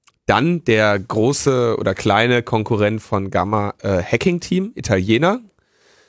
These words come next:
ähm, die, deren Staatstrojaner Remote Control System heißt und in Marokko und der Vereini-, Vereinigten Arabischen Re-,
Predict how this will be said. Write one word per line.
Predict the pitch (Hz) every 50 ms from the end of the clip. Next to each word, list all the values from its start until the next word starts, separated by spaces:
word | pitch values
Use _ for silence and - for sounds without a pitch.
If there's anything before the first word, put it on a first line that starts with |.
| _ _ _ _ -
ähm, | 113 113 113 117 117 113 113 113 113 - - _ _ _
die, | - 107 101 104 104 107 104 107 107 104 104 - _ _ _ _ _ _ _ _ _
deren | 117 113 107 110 113 117 110
Staatstrojaner | - - 107 113 117 - - - 113 110 113 117 113 110 107 101
Remote | 104 104 101 101 104 107 123 135 127 -
Control | - - 117 107 104 - - - 113 113 147 180 -
System | - - 175 170 - - 175 170 170 135
heißt | 143 143 170 196 - - -
und | - 117 110 -
in | 110 110 107 104 101 104 - _ _ _ _ _
Marokko | - - 104 101 98 95 104 110 127 - 170 156
und | 143 139 139
der | 135
Vereini-, | - - 120 117 127 131 131 135 - _
Vereinigten | - - 92 95 123 135 - - 127 135
Arabischen | - 107 107 110 110 117 131 - - 123
Re-, | 120 113 113